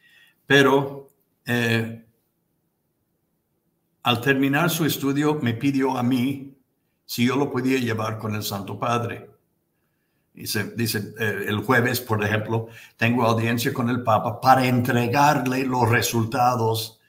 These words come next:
de, de la encuesta, de, de, de la, del estudio, de, de la investigación". Él tenía tres tomos, eran tres tomos llenos.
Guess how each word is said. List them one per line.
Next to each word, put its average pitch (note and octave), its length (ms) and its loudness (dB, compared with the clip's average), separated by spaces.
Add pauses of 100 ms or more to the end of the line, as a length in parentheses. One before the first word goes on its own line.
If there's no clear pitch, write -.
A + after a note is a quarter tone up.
(340)
de, G2+ 240 -2
de A2+ 180 -4
la A2 80 2
encuesta, G#2+ 560 -2
de, G2+ 160 -10
de, G2 220 -10
de G2+ 180 -8
la, F#2+ 400 -10
del G2+ 140 -6
estudio, G#2 560 -2
de, G2 320 -18
de G2+ 120 -20
la G2+ 120 -10
investigación". F#2+ 800 -10 (840)
Él G#2+ 140 -4
tenía C3 380 2
tres D3 420 2
tomos, A#2 800 -2
eran A2 240 -8
tres B2+ 280 -4
tomos G2+ 540 -6
llenos. A#2 600 -2